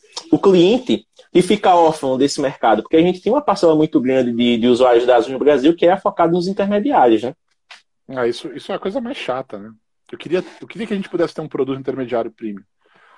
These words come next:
Speaker 2: Pelo menos, eu queria mesmo. Mas ainda não, não é o momento. A reestruturação que a gente fez é uma reestruturação que mexe com a alma e o D N A da empresa.
Speaker 1: Uhum.
Speaker 2: E a percepção das pessoas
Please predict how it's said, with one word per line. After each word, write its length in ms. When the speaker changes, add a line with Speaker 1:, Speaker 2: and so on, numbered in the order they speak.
Speaker 2:
Pelo 200
menos, 320
eu 60
queria 240
mesmo. 360
Mas 580
ainda 340
não, 340
não 180
é 40
o 60
momento. 460
A 60
reestruturação 560
que 80
a 40
gente 200
fez 280
é 40
uma 80
reestruturação 920
que 100
mexe 280
com 120
a 80
alma 360
e 40
o 20
D 100
N 140
A 60
da 100
empresa. 440
Speaker 1:
Uhum. 400
Speaker 2:
E 60
a 40
percepção 920
das 180
pessoas 800